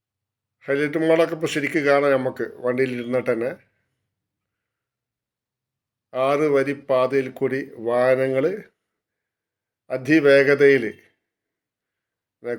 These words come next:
കുതിച്ചു പായുകയാണ്. നമ്മൾ കാത്തിരുന്ന കോഴിക്കോട്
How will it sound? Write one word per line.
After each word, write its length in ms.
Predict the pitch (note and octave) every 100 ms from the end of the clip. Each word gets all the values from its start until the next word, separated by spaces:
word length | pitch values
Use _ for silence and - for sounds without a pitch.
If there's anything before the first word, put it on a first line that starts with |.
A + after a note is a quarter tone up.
| B2
കുതിച്ചു 320 | A#2 A2+ A#2
പായുകയാണ്. 580 | A#2 A2+ A2+ A2 F#2 F#2 _ _ _ _ _ _ _ _ _ _ _ _ _ _ _ _
നമ്മൾ 220 | A#2+ B2 C3 -
കാത്തിരുന്ന 720 | B2+ C3 C3+ D3 C3+ C3 B2+ B2+ C3 - _ _ _ _ _ _
കോഴിക്കോട് 720 | B2 B2+ C3+ C3+ C3+ B2+ B2+